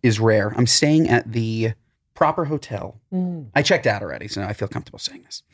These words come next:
Speaker 1: Proper Hotel in downtown L A, which everybody told me was disgusting. Honestly, it's lovely. I had no problem with it.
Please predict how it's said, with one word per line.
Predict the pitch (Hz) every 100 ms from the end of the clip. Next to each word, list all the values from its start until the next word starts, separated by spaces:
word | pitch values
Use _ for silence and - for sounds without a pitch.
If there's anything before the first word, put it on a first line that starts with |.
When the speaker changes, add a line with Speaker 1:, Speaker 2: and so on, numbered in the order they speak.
| _ _ _ _ -
Speaker 1:
Proper | 156 170 170
Hotel | 156 135 131
in | 127
downtown | 120 113 120 123 123
L | 123 110
A, | 65 - _ _ _ _ _ _ _ _ _
which | 135 -
everybody | 180 214 202 156
told | 151 127
me |
was | 113 104
disgusting. | 110 - 127 113 104
Honestly, | 135 294 - 143
it's | 120 -
lovely. | 135 117 98
I | 120
had | 143 143
no | 113
problem | 113 101 76
with | -
it. | 82